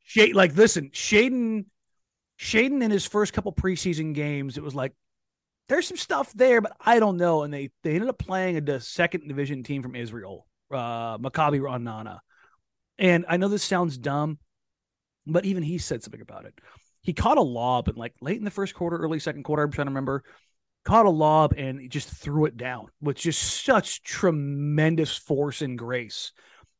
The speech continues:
And then he went on to score twenty-seven in the game. And I'm talking to him after the game and I'm like, "Did, did that kind of, like, let you know that you belong?" He was like, "Yeah. Yeah, that was kind of," and ever since then, he doesn't question,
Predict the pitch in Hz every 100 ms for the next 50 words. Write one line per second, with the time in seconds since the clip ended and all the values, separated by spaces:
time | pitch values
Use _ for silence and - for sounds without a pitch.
0 | _ 170 165 165 175 160 147 143 - 143
1 | - 139 127 - 117 110 104 104 - _
2 | _ _ _ _ _ _ - 160 151 208
3 | 202 185 165 151 143 123 117 131 127 120
4 | 113 - - 139 110 _ - 131 180 285
5 | - 294 262 156 120 123 151 - 147 120
6 | 110 107 110 123 131 _ _ _ _ -
7 | 127 117 120 117 107 110 123 120 110 104
8 | 107 98 - _ _ _ _ _ - 110
9 | 104 127 139 123 - 127 - - _ -
10 | 180 170 180 202 196 180 180 175 156 123
11 | _ _ _ _ _ _ 180 165 175 160
12 | - 151 - 156 147 143